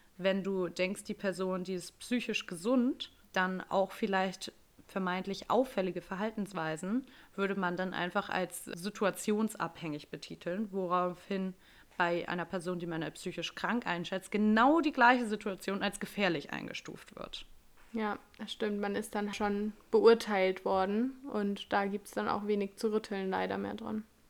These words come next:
Speaker 1: Ja, das stimmt. Es gab auch einen Fall bei Gustil Mollert.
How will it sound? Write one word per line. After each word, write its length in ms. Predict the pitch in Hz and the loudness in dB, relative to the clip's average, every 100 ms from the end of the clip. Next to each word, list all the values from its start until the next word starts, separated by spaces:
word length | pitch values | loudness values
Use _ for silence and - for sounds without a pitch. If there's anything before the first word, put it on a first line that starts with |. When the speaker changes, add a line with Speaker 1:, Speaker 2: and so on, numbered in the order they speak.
| _ - 202 | _ -12 -6
Speaker 1:
Ja, 160 | 180 | -2
das 160 | 170 180 | -2 -4
stimmt. 460 | - 185 185 180 - - - - | -6 -4 -6 -8 -16 -20 -20 -10
Es 100 | - | 0
gab 200 | 202 202 | 0 0
auch 180 | 202 - | -8 -8
einen 240 | 180 208 | -4 -4
Fall 400 | 240 233 220 226 233 | -4 0 0 0 -4
bei 280 | 196 202 196 | -6 -4 -4
Gustil 380 | - 214 - 226 | -6 -8 -4 -2
Mollert. 500 | 220 226 302 - | 0 0 -2 -4